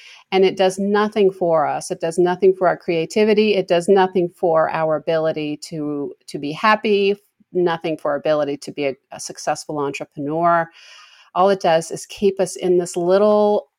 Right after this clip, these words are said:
anxious box that does not foster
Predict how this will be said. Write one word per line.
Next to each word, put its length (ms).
anxious 880
box 720
that 760
does 280
not 460
foster 880